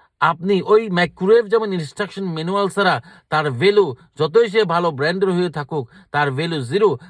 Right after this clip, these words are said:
আপনি আশরাফুল মাকলুকাত হওয়ার কারণে, আপনি যত বেশি সৃষ্টির সেরা জীব হিসেবে আল্লাহ বানিয়ে থাকুক না কেন, আপনার value is zero। ওই যে পঞ্চাশ পাউন্ড, ষাট পাউন্ডের মাইক্রোওয়েভ, এটা তো কিছুটা হইলেও ভ্যালু আছে, ওটা দিয়ে কাজ করা যায়।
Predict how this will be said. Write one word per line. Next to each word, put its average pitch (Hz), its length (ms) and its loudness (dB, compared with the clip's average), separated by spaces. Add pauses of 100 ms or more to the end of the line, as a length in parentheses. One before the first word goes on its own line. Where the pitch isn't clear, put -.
আপনি 151 260 -6
আশরাফুল 226 560 -2
মাকলুকাত 202 600 -2
হওয়ার 196 220 2
কারণে, 170 440 -2 (200)
আপনি 147 480 -4 (200)
যত 143 240 -2
বেশি 175 400 -4
সৃষ্টির 180 380 -8
সেরা 156 300 -2
জীব 151 180 -4
হিসেবে 143 280 -2
আল্লাহ 139 180 -2
বানিয়ে 127 280 -4
থাকুক 139 240 -6
না 135 140 -8
কেন, 127 140 -4 (280)
আপনার 170 460 0
value 160 560 -2
is 143 160 0 (200)
zero। 135 240 2 (1700)
ওই 240 240 4
যে 233 220 2 (180)
পঞ্চাশ 170 340 -2
পাউন্ড, 196 240 0
ষাট 180 220 -4
পাউন্ডের 196 340 0
মাইক্রোওয়েভ, 165 460 -4
এটা 151 200 -4
তো 196 140 -4
কিছুটা 208 380 -2
হইলেও 247 280 2
ভ্যালু 175 260 -4
আছে, 131 300 -6 (480)
ওটা 147 180 -4
দিয়ে 185 160 2
কাজ 175 240 -8
করা 214 280 -2
যায়। 156 200 -6